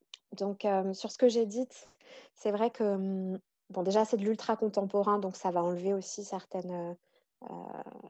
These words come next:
certaines littératures classiques. Je réédite pas, par exemple, des textes qui sont sortis il y a des décennies. C'est vraiment des gens qui écrivent aujourd'hui. Euh, mais c'est vrai que j'accepte, euh, pour, pour la publication dans la revue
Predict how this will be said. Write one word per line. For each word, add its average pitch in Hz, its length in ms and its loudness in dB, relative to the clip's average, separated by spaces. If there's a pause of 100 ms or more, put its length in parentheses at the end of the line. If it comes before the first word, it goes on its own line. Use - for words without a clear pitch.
certaines 185 420 -8
littératures 180 520 -8
classiques. 202 440 -4
Je 190 120 0
réédite 208 520 4
pas, 220 140 8
par 202 160 6
exemple, 185 260 6
des 185 140 2
textes 196 240 4
qui - 100 -14
sont 196 100 -2
sortis 180 440 -6
il - 20 2
y 185 40 6
a 180 40 4
des 170 140 -4
décennies. 190 480 2
C'est 170 200 -4
vraiment 175 280 0
des 175 100 0
gens 185 180 -2
qui 214 120 -4
écrivent - 360 -10
aujourd'hui. 185 480 0 (800)
Euh, 175 960 2 (320)
mais 226 240 2
c'est 226 180 -4
vrai 214 240 -4
que 233 140 -4
j'accepte, 208 720 -2
euh, 185 580 -2
pour, 220 140 -6 (260)
pour 233 140 -2
la 208 80 4
publication 202 560 -4
dans 214 80 0
la 196 160 0
revue 202 340 -2